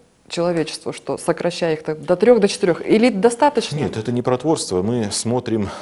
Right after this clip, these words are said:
Speaker 2: на, э, реалии современных людей. Сейчас, э, люди современные загнанные.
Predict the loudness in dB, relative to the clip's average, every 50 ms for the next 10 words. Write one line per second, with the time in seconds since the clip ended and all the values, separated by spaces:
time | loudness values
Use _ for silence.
0 | -12 -8 -6 -2 0 0 0 2 2 0 0 -2 -2 -2 -4 -2 -2 -2 -2 0
1 | 2 2 2 2 0 -2 -2 -6 -12 -20 -20 -20 -18 -18 -10 -6 -2 -2 0 -2
2 | -2 -4 -6 -8 -10 -10 -8 -8 -6 -6 -6 -8 -8 -10 -16 -20 -20 -20 -20 _
3 | 0 2 2 2 2 -2 -2 0 0 0 0 0 -2 -4 -6 -10 -8 -6 -6 -4
4 | -4 -4 -6 -6 0 0 0 0 0 -4 -12 -14 -16 -18 -20